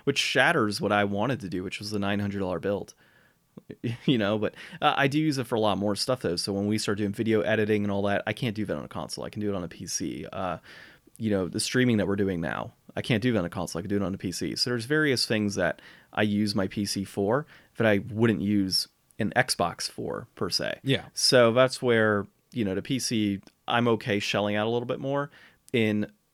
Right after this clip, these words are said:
Speaker 1: having a higher end P C, or really mid-tier P C, I guess, technically, based on my price. So at fifteen hundred bucks,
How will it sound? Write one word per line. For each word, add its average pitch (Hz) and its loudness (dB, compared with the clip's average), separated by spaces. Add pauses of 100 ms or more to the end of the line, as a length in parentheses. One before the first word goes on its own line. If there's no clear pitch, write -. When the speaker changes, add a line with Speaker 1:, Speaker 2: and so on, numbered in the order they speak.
(240)
Speaker 1:
having 135 0
a 110 -2
higher 139 2
end 117 0
P 104 -6
C, 110 0
or 90 -4
really 101 -2
mid-tier 101 -4
P 92 -10
C, 85 -4
I 82 -4
guess, 85 -6
technically, 87 -8
based 85 -4
on - -6
my 78 -6
price. 87 -2 (400)
So 139 6
at 113 4
fifteen 147 2
hundred 117 2
bucks, 104 2